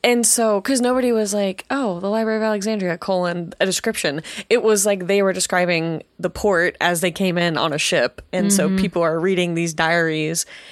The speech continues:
Speaker 1: and being like, "Well, that was probably the library." And so we did our best, is what I'll say.
Speaker 2: Yeah, yeah. I guess I would just say some of this stuff is a little murky just due to things being lost to history,
Speaker 1: Mm-hmm.
Speaker 2: for sure.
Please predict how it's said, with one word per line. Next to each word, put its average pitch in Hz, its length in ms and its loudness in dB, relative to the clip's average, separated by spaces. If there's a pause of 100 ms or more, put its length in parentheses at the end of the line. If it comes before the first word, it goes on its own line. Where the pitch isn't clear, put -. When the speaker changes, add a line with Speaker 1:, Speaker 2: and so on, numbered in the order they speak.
(160)
Speaker 1:
and 220 160 -2
being 220 180 2
like, 226 160 -2
"Well, 349 80 -2
that 466 80 4
was 415 100 2
probably 175 260 0
the 147 100 -2
library." 151 420 0 (340)
And 202 240 0
so - 500 -2 (680)
we 302 80 2
did 285 120 2
our 175 80 2
best, - 520 -6
is - 100 -6
what - 140 -2
I'll 65 80 -4
say. - 300 -2
Speaker 2:
Yeah, 320 260 4
yeah. 190 340 2 (100)
I 247 120 0
guess 262 160 0
I - 20 2
would 240 80 0
just 208 160 -2
say 185 360 0
some 233 220 0
of 208 60 2
this 196 80 0
stuff 190 240 -2
is 180 80 -2
a 190 60 0
little 180 440 2 (200)
murky 170 500 -2
just 160 440 -4 (220)
due 170 160 -2
to 165 120 0
things 156 300 -4
being - 260 -10
lost - 320 -12
to 185 60 -12
history, 170 520 -10
Speaker 1:
Mm-hmm. 247 200 0
Speaker 2:
for 170 120 -6
sure. - 300 -12